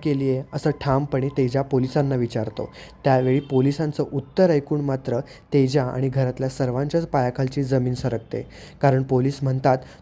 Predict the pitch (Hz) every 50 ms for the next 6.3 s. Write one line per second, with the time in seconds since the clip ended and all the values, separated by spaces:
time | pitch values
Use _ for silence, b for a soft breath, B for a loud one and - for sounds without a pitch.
0 | B - 160 151 131 156 180 185 175 175 156 156 143 139 147 143 - 143 135 135
1 | 139 135 135 139 139 - 143 131 131 131 127 131 127 - 139 135 - 135 127 135
2 | 131 131 123 120 117 120 - - 160 147 135 139 147 151 143 131 131 127 131 131
3 | - 131 120 127 131 127 139 135 131 127 110 107 - - - B B B B B
4 | B B - 156 190 190 190 185 160 160 170 170 - 156 143 143 147 147 - 147
5 | 143 139 - 139 131 135 135 135 147 143 131 131 131 - - - 143 131 127 131
6 | 135 143 151 147 139 131